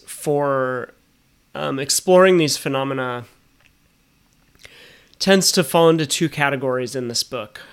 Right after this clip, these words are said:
First of all, texts that seem to emerge out of later periods of the evolution of societies that had long had a,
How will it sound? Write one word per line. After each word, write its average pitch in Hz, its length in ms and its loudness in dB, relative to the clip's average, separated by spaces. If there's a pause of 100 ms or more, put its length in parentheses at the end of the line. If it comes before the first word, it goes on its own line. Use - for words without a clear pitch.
(120)
First - 360 0
of 160 120 -2
all, 156 440 0 (540)
texts 202 440 0
that 165 400 0 (340)
seem 190 340 0
to 170 300 2
emerge 160 360 4
out 151 220 2
of 131 420 -6 (200)
later 175 420 4
periods 151 560 0
of 127 80 -6
the 117 140 -4
evolution 135 640 -2
of 117 100 -8
societies 120 840 -6
that - 340 -14 (600)
had 156 220 -2
long 170 420 6
had 151 280 0
a, 117 380 -2